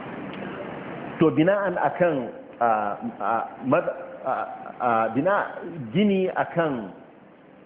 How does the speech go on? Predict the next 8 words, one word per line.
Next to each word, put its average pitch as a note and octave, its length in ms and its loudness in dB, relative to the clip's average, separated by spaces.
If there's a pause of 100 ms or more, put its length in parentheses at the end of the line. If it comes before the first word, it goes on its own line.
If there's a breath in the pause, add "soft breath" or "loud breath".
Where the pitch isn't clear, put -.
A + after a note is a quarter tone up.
(500)
abin A#2+ 280 -2
da D#3 140 0
aka D3 160 -4
ruwaito C3+ 360 -4
daga A2 220 -8
sahabbai G#2+ 460 -6
din E3+ 160 -6
nan, E3 160 -4